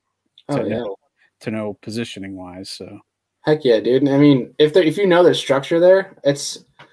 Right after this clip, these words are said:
Speaker 2: especially if, like, it, it's a non-tournament, it's so important. Like, it could be, that's a fisherman's, like, standby is his waypoints. Like, that's his, his lifeline.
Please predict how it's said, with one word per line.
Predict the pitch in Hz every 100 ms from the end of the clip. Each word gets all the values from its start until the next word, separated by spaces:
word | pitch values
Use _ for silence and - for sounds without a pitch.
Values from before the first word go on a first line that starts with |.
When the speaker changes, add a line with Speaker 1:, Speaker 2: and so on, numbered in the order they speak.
| _ _ _ _ _ -
Speaker 2:
especially | 139 170 156 180
if, | 175
like, | 165 127
it, | 135 123
it's | 139
a |
non-tournament, | 120 120 120 127 135 135 135 151 170 160 - -
it's | 123 -
so | - - 151 143
important. | 139 139 135 135
Like, | 120 120
it | 139
could | 160
be, | 151 143 131 - _ _ -
that's | 156 190
a |
fisherman's, | 185 196 185 180 160 127 - - - _ _ _ _ _
like, | 135 120 110 _ _ _
standby | - - 139 147 135 107 104
is | 107 -
his | 113
waypoints. | 117 135 139 117 95 - - _
Like, | 117 110
that's | 123 139 -
his, | 131 -
his | - 123
lifeline. | 117 139 139 120 107 101